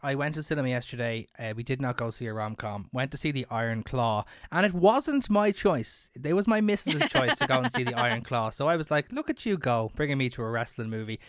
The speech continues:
Speaker 1: If you haven't seen The Iron Claw, do. Emotional roller coaster. It's a very tragic story, but it's really, really good. I loved it as a wrestling fan. I loved it.
Speaker 2: It's on my list. I haven't actually gotten to see it
Speaker 1: It's
Speaker 2: yet,
Speaker 1: good.
Speaker 2: but
Speaker 1: Do you know what they
Speaker 2: I
Speaker 1: use?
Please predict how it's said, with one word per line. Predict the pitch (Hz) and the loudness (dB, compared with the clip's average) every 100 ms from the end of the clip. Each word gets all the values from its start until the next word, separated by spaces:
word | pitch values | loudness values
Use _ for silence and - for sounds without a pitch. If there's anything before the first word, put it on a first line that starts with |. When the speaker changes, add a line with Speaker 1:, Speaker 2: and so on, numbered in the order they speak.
| - | -8
Speaker 1:
If | 120 | -4
you | 117 | 2
haven't | 131 175 165 | 4 4 2
seen | - 120 | 0 0
The | 110 | 0
Iron | 107 113 101 | -2 -2 -4
Claw, | - 107 98 - _ _ _ _ _ | -6 -6 -6 -8 _ _ _ _ _
do. | 120 123 104 104 _ _ - | -4 -2 -2 -6 _ _ -6
Emotional | 131 131 131 123 | 0 0 0 -4
roller | 113 110 | -2 -4
coaster. | 110 110 104 110 101 | -6 -8 -8 -10 -10
It's | - | -12
a | 113 | -6
very | 120 113 | -6 -4
tragic | 120 104 110 | -4 -4 -6
story, | - 107 101 | -10 -10 -10
but | 95 110 | -8 -10
it's | - | -10
really, | 110 110 107 107 98 | -10 -8 -6 -8 -10
really | 101 101 101 101 95 _ _ _ 113 | -10 -10 -10 -14 -16 _ _ _ -10
good. | 110 98 87 - - | -6 -6 -10 -16 -10
I | 104 | -8
loved | 104 - | -8 -8
it | 104 - - | -12 -12 -16
as | 107 | -12
a | |
wrestling | 107 104 104 101 | -12 -12 -14 -16
fan. | 98 95 - _ - | -18 -20 -20 _ -14
I | |
loved | 101 - | -14 -14
it. | - - _ _ _ _ _ _ _ _ _ _ _ _ _ _ | -16 -18 _ _ _ _ _ _ _ _ _ _ _ _ _ _
Speaker 2:
It's | 220 214 | -8 -4
on | 214 208 | 0 0
my | 196 | -2
list. | 190 185 - | -4 -6 -6
I | 196 | -4
haven't | 196 202 | -4 -4
actually | - 185 - 202 | -6 -6 -6 -4
gotten | 196 196 | -6 -6
to | 208 | -8
see | 196 | -4
it | 190 | -4
Speaker 1:
It's | 175 | 0
Speaker 2:
yet, | 165 | 0
Speaker 1:
good. | 117 | -2
Speaker 2:
but | - - | -4 2
Speaker 1:
Do | |
you | |
know | 180 | 4
what | 208 | 4
they | 214 | 4
Speaker 2:
I | 220 | 4
Speaker 1:
use? | 220 - | 2 0